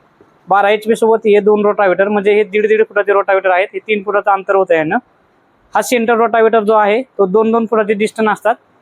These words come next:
एक या बाजूने जोडला जातो, एक पलीकडल्या बाजूला जोडला जातो. हे चार फुटाचा रोटावेटर आहे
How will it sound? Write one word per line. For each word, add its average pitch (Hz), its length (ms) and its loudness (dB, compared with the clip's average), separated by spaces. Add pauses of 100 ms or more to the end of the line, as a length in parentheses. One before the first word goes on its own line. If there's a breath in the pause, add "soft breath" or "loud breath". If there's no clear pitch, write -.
(120)
एक 196 220 0
या 214 120 2
बाजूने 208 320 0
जोडला 208 260 2
जातो, 202 200 0
एक 220 180 0
पलीकडल्या 208 340 0
बाजूला 202 260 2
जोडला 185 280 0
जातो. 139 200 -2
हे - 320 -6
चार 233 300 -2
फुटाचा 214 220 0
रोटावेटर 190 420 0
आहे 170 180 0